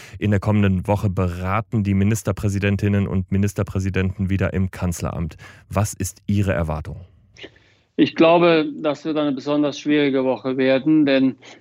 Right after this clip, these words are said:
Speaker 2: da rasen zwei Züge ungebremst aufeinander zu und wir wissen nicht, also wie das noch zu lösen ist. Auf der einen Seite sind wir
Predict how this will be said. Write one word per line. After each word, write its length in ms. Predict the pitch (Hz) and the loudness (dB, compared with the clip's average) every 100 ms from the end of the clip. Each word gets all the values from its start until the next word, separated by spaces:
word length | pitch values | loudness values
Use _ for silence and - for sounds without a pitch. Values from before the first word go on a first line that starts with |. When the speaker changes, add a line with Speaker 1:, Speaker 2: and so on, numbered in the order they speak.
| _ | _
Speaker 2:
da 200 | - 139 | 2 4
rasen 460 | 131 147 156 160 143 | 6 6 6 4 2
zwei 420 | - 139 139 135 - | 2 2 4 2 -2
Züge 460 | - 170 165 156 | 0 2 4 2
ungebremst 840 | - 202 175 156 147 139 135 135 | 2 2 4 4 2 2 2 2
aufeinander 640 | 147 135 135 131 131 123 120 | 2 0 2 2 2 0 -2
zu 420 | - 147 156 156 | 2 6 8 6
und 120 | 147 | 4
wir 160 | 127 135 | 2 2
wissen 380 | 135 - 139 135 | 2 4 6 8
nicht, 340 | 139 135 - | 6 2 0
also 300 | 139 127 135 | 0 2 4
wie 100 | 135 | 4
das 240 | 131 123 - | 4 2 2
noch 160 | 127 | 0
zu 160 | - 139 | 2 4
lösen 380 | 135 135 120 117 | 6 6 2 -2
ist. 180 | 113 | 0
Auf 140 | 123 117 | -2 0
der 160 | 139 | 2
einen 300 | 139 151 160 | 4 6 4
Seite 440 | 156 143 139 147 139 _ _ _ _ | 4 0 0 -2 -4 _ _ _ _
sind 260 | 147 135 | 2 4
wir 400 | 135 135 135 131 | 4 4 4 2